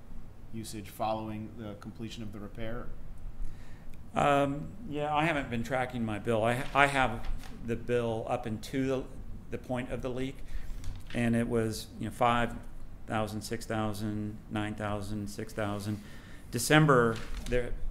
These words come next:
Speaker 2: records zero, but then January records fourteen thousand, so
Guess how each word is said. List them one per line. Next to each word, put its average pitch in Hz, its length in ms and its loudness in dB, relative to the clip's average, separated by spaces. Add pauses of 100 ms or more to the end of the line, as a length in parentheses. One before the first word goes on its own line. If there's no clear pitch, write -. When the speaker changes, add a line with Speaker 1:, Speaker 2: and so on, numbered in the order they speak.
(160)
Speaker 2:
records 120 440 -2
zero, 104 540 0 (840)
but 117 120 -8
then 120 120 0
January 120 680 2
records 107 540 -4 (100)
fourteen 117 480 0
thousand, 104 500 -2
so 104 460 -4